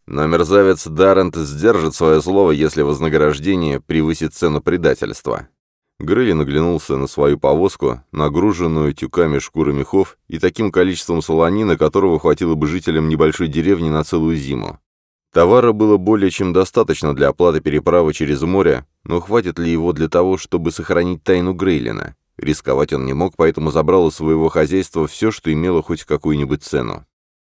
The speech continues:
«Поехали», — сказал Саймон, трогая свою кобылу. Тронувшись следом за ним, Грейлин смотрелся в густые заросли.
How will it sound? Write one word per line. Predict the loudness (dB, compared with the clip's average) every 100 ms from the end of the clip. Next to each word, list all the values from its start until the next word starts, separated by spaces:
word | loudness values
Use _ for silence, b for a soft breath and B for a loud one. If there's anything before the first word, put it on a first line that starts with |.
| _ -2
«Поехали», — | 2 6 4 4 -2 -2 _
сказал | -8 -2 -2 -2
Саймон, | -2 -2 -2
трогая | -4 -2 -2 -2
свою | 0 -2 0
кобылу. | -2 -2 -6 -10 _ _ _ _ _ _
Тронувшись | 2 2 2 -2 -4
следом | -2 0 0 0
за | 0 0
ним, | 0 0
Грейлин | 2 2 2 -2
смотрелся | -2 -4 0 0 0 -2
в | -4
густые | -6 -8 -4 -2
заросли. | 0 0 -2 -4 -8 -10